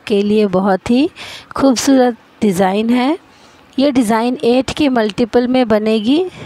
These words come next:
जैसे मैं यहाँ पर पूरे एट के multiple में ट्वेंटी फ़ोर फंदे ली हूँ और ये चार फंदे extra लेंगे। पूरे ट्वेंटी एट फंदों पर ये design आपको बताऊँगी।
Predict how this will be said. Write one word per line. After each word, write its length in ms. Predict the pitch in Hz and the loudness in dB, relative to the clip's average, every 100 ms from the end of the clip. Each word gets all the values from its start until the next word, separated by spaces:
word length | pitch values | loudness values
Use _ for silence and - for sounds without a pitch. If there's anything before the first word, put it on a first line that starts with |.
| - | -2
जैसे 300 | 226 220 254 | -2 0 0
मैं 240 | 226 220 226 | 0 2 2
यहाँ 300 | 226 226 220 | 2 0 -2
पर 280 | - 220 220 | 0 0 0
पूरे 520 | - 190 190 208 320 - - - - 294 | 0 2 4 2 -2 -6 -20 -20 -10 0
एट 300 | 233 247 - | 0 0 -4
के 240 | - 254 | -2 -2
multiple 680 | 240 202 196 214 208 226 220 | 0 -2 -2 -2 0 0 0
में 200 | 233 226 - | 0 -2 0
ट्वेंटी 400 | 202 190 - 190 | 0 0 -2 -2
फ़ोर 340 | - 208 226 | 2 2 2
फंदे 400 | 220 233 233 240 | 0 0 2 0
ली 200 | 226 247 | 2 2
हूँ 260 | 254 294 403 - - - - | 2 2 -2 -10 -18 -20 -4
और 140 | 285 247 | 0 2
ये 160 | 247 | 0
चार 360 | - 254 226 233 | 0 0 0 0
फंदे 380 | - 202 185 - | -2 0 0 0
extra 420 | 214 - - 240 | -2 -2 0 0
लेंगे। 520 | 233 233 233 254 359 440 _ _ - - - - | 2 0 0 -2 -2 -6 _ _ -20 -20 -12 0
पूरे 260 | 277 285 | 2 2
ट्वेंटी 440 | 254 240 226 214 247 | 2 2 2 0 0
एट 340 | 226 226 - | 2 0 0
फंदों 380 | 254 220 214 214 | -2 0 0 0
पर 220 | - 208 | 0 0
ये 160 | 208 202 | 0 0
design 440 | 190 170 165 175 | 0 0 -2 -4
आपको 340 | 170 170 - | -4 -4 0
बताऊँगी। 680 | 170 165 170 170 185 208 | 0 0 -2 -2 -2 0